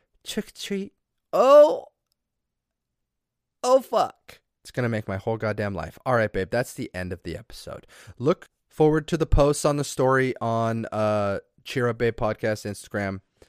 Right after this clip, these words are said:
this week. Get ready to submit some shit.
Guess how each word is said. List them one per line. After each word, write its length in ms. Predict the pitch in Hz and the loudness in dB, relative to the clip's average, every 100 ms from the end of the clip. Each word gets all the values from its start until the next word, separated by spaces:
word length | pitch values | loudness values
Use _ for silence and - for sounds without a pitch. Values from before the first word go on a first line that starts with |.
| _ | _
this 240 | - 98 - | -8 -8 -8
week. 440 | 98 90 - - _ _ _ _ _ _ _ | -8 -8 -12 -20 _ _ _ _ _ _ _
Get 140 | 120 | -4
ready 220 | 113 117 113 | 0 0 -2
to 100 | - | -8
submit 420 | - 120 110 101 | -8 -6 -6 -6
some 160 | - | -10
shit. 460 | 98 - 104 95 - | -12 -8 -6 -6 -8